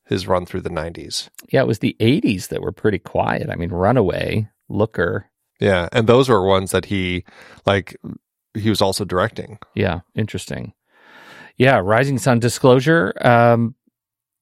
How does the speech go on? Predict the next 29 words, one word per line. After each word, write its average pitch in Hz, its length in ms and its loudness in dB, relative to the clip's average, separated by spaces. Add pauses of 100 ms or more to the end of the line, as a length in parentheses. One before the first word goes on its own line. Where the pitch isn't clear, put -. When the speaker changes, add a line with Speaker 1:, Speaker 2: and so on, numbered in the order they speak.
Speaker 2:
I - 160 -4
wonder 135 240 2
how 113 160 2
that 113 180 4
holds 104 300 -4
up. - 200 -4 (200)
Speaker 1:
<laughs> - 200 -20 (440)
I 101 80 0
don't 101 160 -10
know. 87 180 -6 (220)
Speaker 2:
Uh, 95 340 2
and 104 140 2
of 95 100 -4
course, - 300 2 (260)
Twister. 107 640 0 (240)
Speaker 1:
How 180 100 2
was - 80 -4
he 262 80 -2
involved 269 340 0
in 269 120 -4
Twister? 92 500 -6 (300)
Speaker 2:
Seriously? 165 500 0 (240)
Written 143 320 4
by 127 220 4
Michael 123 300 2
Crichton 120 300 4
and 104 80 0
Anne-Marie 117 300 4
Martin. 110 400 0